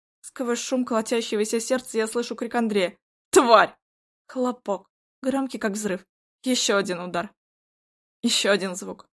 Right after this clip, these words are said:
Удар. Я распахиваю глаза, ожидая увидеть замахивающегося Андрея, но вижу иное. Булат стоит над повалившимся на пол другом и тяжело дышит. Позади него открыта дверь в ванную комнату. Они пришли вместе,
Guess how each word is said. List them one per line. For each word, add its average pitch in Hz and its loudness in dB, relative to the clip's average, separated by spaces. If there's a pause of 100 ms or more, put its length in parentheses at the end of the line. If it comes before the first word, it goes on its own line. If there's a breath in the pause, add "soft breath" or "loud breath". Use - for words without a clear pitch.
(300)
Удар. 180 0 (840)
Я 233 0
распахиваю 233 0
глаза, 240 0 (100)
ожидая 226 2
увидеть 226 -2
замахивающегося 226 -4
Андрея, 247 -2 (360)
но 214 -4
вижу 202 -4
иное. 208 -2 (500)
Булат 220 4
стоит 220 2
над 214 0
повалившимся 220 -2
на 202 2
пол 226 0
другом 214 0
и 208 -6
тяжело 220 0
дышит. 202 -4 (360)
Позади 220 2
него 220 2
открыта 226 0
дверь 214 2
в 208 -2
ванную 226 0
комнату. 220 -2 (380)
Они 233 2
пришли 233 0
вместе, 226 0